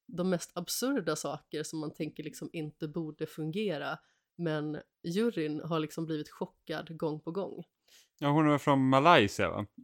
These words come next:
Speaker 1: Precis.
Speaker 2: Så att hon använder ju väldigt mycket så här ingredienser och, och smaker och sånt därifrån som inte liksom så här, ja men tänk en så här liten gammal britt liksom som så här, de sippar på sitt te och äter sin, typ, sina bönor på toast.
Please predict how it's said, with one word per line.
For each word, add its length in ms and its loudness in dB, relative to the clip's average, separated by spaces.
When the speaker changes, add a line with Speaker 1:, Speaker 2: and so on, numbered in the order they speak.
Speaker 1:
Precis. 460 -10
Speaker 2:
Så 100 4
att 100 4
hon 200 8
använder 380 6
ju 60 6
väldigt 240 4
mycket 260 0
så 80 0
här 260 0
ingredienser 760 -4
och, 180 -4
och 120 -8
smaker 360 0
och 80 -2
sånt 340 -4
därifrån 720 4
som 160 -2
inte 200 -4
liksom 200 -6
så 100 -4
här, 120 -2
ja 80 -10
men 140 -2
tänk 280 -2
en 100 -2
så 100 -4
här 80 0
liten 480 -4
gammal 520 0
britt 380 -4
liksom 320 -8
som 180 -12
så 60 -8
här, 120 -8
de 200 -14
sippar 320 -8
på 100 -8
sitt 220 -12
te 300 -2
och 80 -2
äter 200 -6
sin, 520 -8
typ, 220 -10
sina 220 -8
bönor 460 -2
på 80 -12
toast. 480 -6